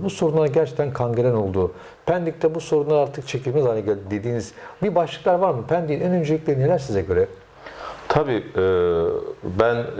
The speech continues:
Speaker 2: beş yıldır Pendik ilçe başkanlığı yürütüyorum. E, bugüne kadar partimde hiçbir yere aday olmadım. Sadece bir hedefim vardı. Kendi hizmet ettiğim ilçede belediye başkanı olarak hizmet etmek ve inşallah Allah da bana bu konuda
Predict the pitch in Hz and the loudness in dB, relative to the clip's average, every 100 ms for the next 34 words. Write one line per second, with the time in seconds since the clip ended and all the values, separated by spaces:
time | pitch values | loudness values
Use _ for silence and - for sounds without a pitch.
0 | 101 117 110 95 92 - 98 92 90 - | 0 0 0 -2 -2 -2 -4 -2 -6 -2
1 | 92 82 - 78 73 71 69 - 85 101 | 0 0 -2 -6 -4 -4 -6 -4 -2 -2
2 | 131 - - - - - - 87 78 76 | -6 -10 -18 -18 -18 -20 -6 -2 0 0
3 | 104 117 107 107 104 104 98 - 110 107 | -2 0 0 0 -2 -4 -4 -2 -2 0
4 | 127 - 95 90 107 92 87 80 65 - | -4 0 0 2 2 2 0 0 -4 -6
5 | - - - - - - - - - - | -18 -20 -20 -20 -20 -20 -20 -14 -8 -8
6 | - - - 113 90 90 107 92 73 69 | -8 -2 0 2 0 -2 -2 -2 -2 -2
7 | 76 71 76 117 131 - - - - - | -2 -2 -2 -2 -4 -6 -16 -18 -14 -12
8 | - - - 101 101 107 98 92 107 107 | -12 -12 -4 -2 0 -2 -2 -2 -2 -2
9 | 85 - 82 92 101 95 98 120 - - | -4 -2 -2 -2 -2 0 0 0 -4 -12
10 | - - 92 92 92 110 95 82 78 - | -20 -2 0 0 0 2 2 2 0 0
11 | 85 85 85 107 - 76 85 76 - 120 | -2 0 0 -2 -4 -4 -2 -2 -2 -4
12 | - - - - - - - 104 117 - | -4 -16 -20 -18 -18 -14 -2 -2 0 -2
13 | 87 101 90 90 - 87 87 90 87 76 | 0 0 0 0 0 0 0 -2 -2 0
14 | 98 | 0